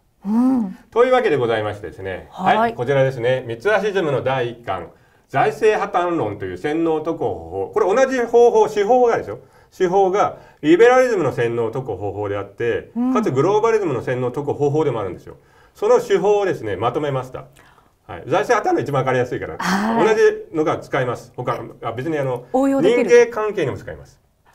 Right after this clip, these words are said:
Speaker 1: 相手の気持ちを誘導するというか。
Speaker 2: そう。そうそうそう。
Speaker 1: うん。
Speaker 2: 「この人なんでこんな間違ったこと平気で言えんのかな。あなた間違ってますよ」って絶対ダメ。
Speaker 1: <laughs>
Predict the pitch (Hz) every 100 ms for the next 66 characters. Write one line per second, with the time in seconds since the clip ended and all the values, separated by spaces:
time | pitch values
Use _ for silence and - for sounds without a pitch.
0 | _ 247 277 262 254 269 269 269 277 302
1 | 320 311 - - 240 254 262 254 254 247
2 | 151 - 185 175 - - 214 208 - _
3 | _ - 185 214 220 160 139 247 240 190
4 | 139 113 98 92 - 131 127 131 127 127
5 | 143 139 127 104 104 110 113 113 117 104
6 | 92 95 95 90 87 82 - - 117 240
7 | 240 180 180 254 247 226 202 190 180 165
8 | 110 117 127 120 -